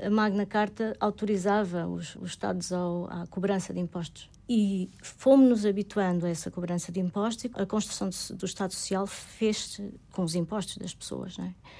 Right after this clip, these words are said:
Dos trabalhadores, das empresas. E o que encontramos cada vez mais é um aumento cada vez maior das contribuições. Em alguns países não se sabe exatamente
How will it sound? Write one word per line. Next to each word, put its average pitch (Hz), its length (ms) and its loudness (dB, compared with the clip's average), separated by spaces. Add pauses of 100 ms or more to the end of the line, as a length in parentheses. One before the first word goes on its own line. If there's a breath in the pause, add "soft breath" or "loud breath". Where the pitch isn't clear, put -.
(300 loud breath)
Dos 175 140 -6
trabalhadores, 180 760 0 (280 soft breath)
das 190 200 4
empresas. 175 680 0 (220)
E 202 300 2
o 208 140 4
que 202 420 4
encontramos 208 800 2
cada 190 240 0
vez 185 280 2
mais 196 560 0 (100)
é 202 320 2 (340 loud breath)
um 220 200 8
aumento 208 720 4 (160)
cada 190 200 -2
vez 180 200 0
maior 180 520 2
das 175 340 -4
contribuições. 185 1000 -2 (160)
Em 214 240 6
alguns 196 380 0
países 202 500 2
não 214 160 2
se 202 80 -2
sabe 190 240 0
exatamente 175 640 -2